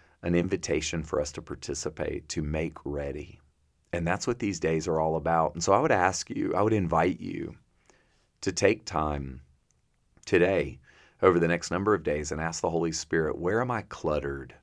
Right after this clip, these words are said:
Where's there too much going on in my life? Where's there been some erosion?" And just name those things and ask the Holy Spirit to help you clear and prepare the way,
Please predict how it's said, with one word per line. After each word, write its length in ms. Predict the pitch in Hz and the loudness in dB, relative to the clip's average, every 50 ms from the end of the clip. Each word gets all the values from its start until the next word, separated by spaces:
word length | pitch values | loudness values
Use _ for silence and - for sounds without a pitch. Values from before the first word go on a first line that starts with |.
| _ _ _ - - - - - _ | _ _ _ -20 -20 -20 -20 -4 _
Where's 280 | 104 107 123 139 135 | 6 6 6 6 4
there 120 | - 151 135 | 0 -2 -2
too 340 | - - - - - 104 92 | -2 -4 -4 -2 -2 0 0
much 300 | 87 90 80 - - - | 0 -2 -2 -4 -6 -2
going 340 | - 87 85 82 78 71 | 0 2 2 2 0 -2
on 220 | 69 69 69 69 69 | -2 -4 -4 -4 -4
in 80 | 69 | -2
my 140 | 69 67 67 | -2 0 0
life? 340 | 65 67 71 73 71 69 - | 0 2 2 0 0 -2 -2
Where's 340 | - 90 98 120 151 165 160 | 0 2 2 4 2 0 0
there 180 | - - 123 104 | 0 0 0 0
been 320 | 85 92 92 90 87 85 | 0 0 0 0 0 -2
some 260 | 80 - - 90 82 | -2 -2 -2 -2 0
erosion?" 1040 | 76 73 69 67 69 69 69 69 69 69 69 - - 65 60 - - - 50 50 - _ _ _ _ _ _ _ _ _ _ _ _ _ _ _ _ | 0 -2 -2 -4 -2 -2 -2 0 0 -2 -2 -4 -6 -6 -8 -10 -12 -16 -18 -20 -20 _ _ _ _ _ _ _ _ _ _ _ _ _ _ _ _
And 160 | 95 95 90 | -4 -4 -2
just 220 | - 120 - - - | -2 -2 -2 0 0
name 480 | 85 82 82 82 87 101 131 143 131 | 0 0 0 0 -2 -2 -4 -2 -2
those 320 | 90 69 67 65 - - - | -2 -4 -4 -6 -8 -10 -8
things 520 | - - - - - - - - - - - - - - - - - | -8 -10 -10 -12 -14 -16 -14 -14 -14 -16 -16 -20 -20 -20 -20 -10 -4
and 160 | - 92 87 | -2 0 2
ask 300 | 82 87 95 104 - - | 2 2 2 0 2 0
the 80 | 120 | 0
Holy 240 | 95 98 98 104 101 | 2 2 0 -2 -2
Spirit 460 | - - - - - 80 80 - - | -2 -6 -4 -2 0 0 2 0 -2
to 120 | - - 73 | -4 -8 -8
help 480 | 69 - - - 95 95 90 - - | -10 -10 -2 0 0 0 0 -2 -8
you 420 | - - - - - - - - - _ _ _ _ _ _ _ _ _ - | -10 -10 -8 -8 -8 -8 -10 -12 -14 _ _ _ _ _ _ _ _ _ -20
clear 520 | - - 98 87 82 80 87 90 90 87 - | -4 0 2 2 4 4 2 0 -2 -4 -8
and 160 | - 87 82 82 | -8 -8 -4 -2
prepare 420 | 95 90 82 - 73 69 73 76 | -4 -4 -4 -4 -4 -2 -2 0
the 120 | 69 71 | 0 -2
way, 480 | 67 69 69 69 69 67 62 60 - - | -2 -2 -2 -2 -4 -6 -8 -10 -12 -18